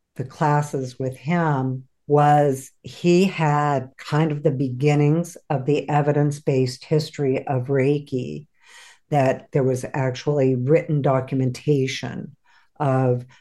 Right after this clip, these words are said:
the history of Reiki rather than the oral history of Reiki. And through that, the teachings of Usui Sensei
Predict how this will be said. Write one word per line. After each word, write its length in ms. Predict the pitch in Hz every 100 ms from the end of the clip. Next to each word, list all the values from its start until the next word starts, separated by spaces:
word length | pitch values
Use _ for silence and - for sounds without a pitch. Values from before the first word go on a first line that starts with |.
| _ _
the 80 | 139
history 600 | 120 160 151 - 143 131
of 100 | 127
Reiki 480 | 131 131 131 131 127
rather 340 | 135 131 127
than 240 | 127 131 131
the 80 | 131
oral 720 | - 151 147 139 131 127 - - - _ _
history 480 | 156 127 - 151 135
of 100 | 131
Reiki. 720 | 131 131 127 147 127 127 - _ - - - - _ -
And 640 | 170 165 165 165 165 151 _ _ _ _ _
through 460 | - 175 208 247
that, 580 | 180 151 131 131 131 - _ -
the 120 | 147
teachings 760 | - - 196 196 170 147 127 143
of 100 | 120
Usui 540 | 131 127 156 143 131
Sensei 1000 | 123 - 190 196 - 135 123 123 131